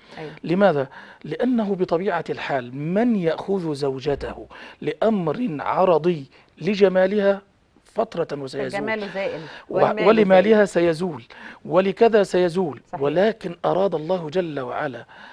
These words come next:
Speaker 2: أن يجعل بين المرأة والرجل أو بين الزوج وزوجة الرحمة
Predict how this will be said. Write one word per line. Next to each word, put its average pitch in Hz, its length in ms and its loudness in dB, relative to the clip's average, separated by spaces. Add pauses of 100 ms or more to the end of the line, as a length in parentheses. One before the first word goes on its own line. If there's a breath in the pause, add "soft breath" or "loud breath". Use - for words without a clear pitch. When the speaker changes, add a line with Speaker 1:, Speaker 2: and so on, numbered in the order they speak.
(220 loud breath)
Speaker 2:
أن 139 120 -6
يجعل 120 640 -2
بين 139 280 -4
المرأة 147 520 -4 (300)
والرجل 135 760 -2
أو 131 120 -8
بين 170 260 0
الزوج 156 480 -4
وزوجة 202 520 0 (400 loud breath)
الرحمة 160 560 0